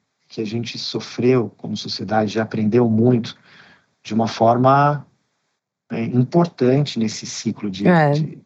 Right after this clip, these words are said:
Speaker 1: de, né, que a gente passou, talvez mais do que em outros, ou, ou, ou menos, porque a escala agora, na verdade, foi global e a-, e afetou a gente de uma forma muito poderosa. Então, não,
Speaker 2: Sim.
Speaker 1: não é, né, menosprezar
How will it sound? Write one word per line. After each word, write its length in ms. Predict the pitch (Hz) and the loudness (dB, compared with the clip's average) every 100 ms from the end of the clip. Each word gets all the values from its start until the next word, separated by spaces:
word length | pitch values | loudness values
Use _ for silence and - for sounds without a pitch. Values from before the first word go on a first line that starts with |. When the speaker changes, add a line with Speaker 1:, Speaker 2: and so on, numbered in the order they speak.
| _ _ | _ _
Speaker 1:
de, 160 | - - | -20 -14
né, 240 | 110 110 123 | -6 -2 -2
que 80 | 107 | -2
a 20 | |
gente 180 | 101 - | -8 -4
passou, 460 | 113 - 113 107 - - - _ | -4 -2 -2 -4 -6 -18 -20 _
talvez 300 | 107 104 117 | -6 -2 0
mais 400 | 113 123 151 147 | 2 2 2 2
do 100 | 117 | -2
que 160 | - 117 | -6 -4
em 140 | 110 | 0
outros, 680 | 113 131 139 127 - 107 - | 2 4 4 0 -6 -12 -12
ou, 480 | 107 107 98 101 101 | -10 -10 -10 -12 -12
ou, 200 | - 104 - | -10 -10 -8
ou 120 | 104 | -6
menos, 440 | 104 135 147 117 | 0 2 2 0
porque 400 | - - - 135 135 - - - - _ 185 | -6 -10 -2 -2 -2 -8 -18 -20 -20 _ -2
a 120 | 147 | 2
escala 460 | 123 - - 127 139 | 0 -2 0 2 2
agora, 240 | 120 135 | 2 2
na 60 | 143 | 0
verdade, 240 | 127 139 | 0 -2
foi 120 | - 143 | -2 -2
global 760 | 139 156 113 113 127 147 135 110 | 2 0 2 2 4 4 2 0
e 100 | 107 | -4
a-, 80 | 110 - | -6 -8
e 100 | 110 | -10
afetou 360 | 120 123 117 | -8 -8 -6
a 80 | 131 | -4
gente 300 | 113 123 135 | -2 -4 -4
de 60 | 123 | -4
uma 120 | 127 | -4
forma 800 | 123 127 131 135 131 131 123 110 101 | -4 -2 0 2 2 2 2 0 -2
muito 360 | 110 113 127 - | 0 2 2 2
poderosa. 680 | 160 160 180 120 110 - | 2 4 4 4 2 -2
Então, 300 | 101 - 120 | -8 -8 -6
não, 160 | 117 131 | -4 -2
Speaker 2:
Sim. 200 | 123 170 | 2 4
Speaker 1:
não 60 | 156 | 4
é, 280 | 139 143 135 - - - - _ _ | 4 0 -6 -20 -20 -20 -20 _ _
né, 200 | 120 127 | 0 2
menosprezar 1200 | 127 131 135 135 - 143 143 110 120 127 139 139 | 4 4 4 0 0 2 2 2 0 2 2 0